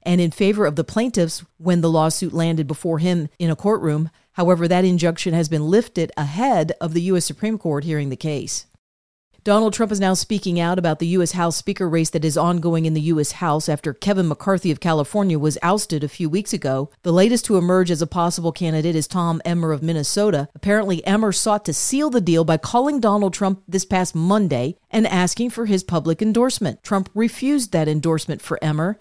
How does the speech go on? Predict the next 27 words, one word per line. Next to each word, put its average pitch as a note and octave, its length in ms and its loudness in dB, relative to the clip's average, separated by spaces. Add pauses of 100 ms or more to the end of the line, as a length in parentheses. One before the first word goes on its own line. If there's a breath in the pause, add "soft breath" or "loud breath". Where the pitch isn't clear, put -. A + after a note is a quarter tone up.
based F3+ 240 0
on F3+ 140 2
how F3 160 -2
Emmer G#3 340 0
has F3+ 180 2
voted F#3+ 380 2
and F3 120 2
behaved E3+ 460 0
in C4+ 160 0
the B3+ 80 2
past D#3 600 -4
towards F#3+ 300 0
those G3 300 4
who A#3 220 0
are F3+ 240 0
part F3+ 340 -2
of E3+ 140 -2
the F3+ 100 2
Make E3 280 2
America E3+ 420 0
Great E3 260 2
Again D#3 280 0
camp F#3+ 520 -2
within E3 260 -2
the D#3+ 60 0
Republican D#3 460 0
Party. G3 440 -2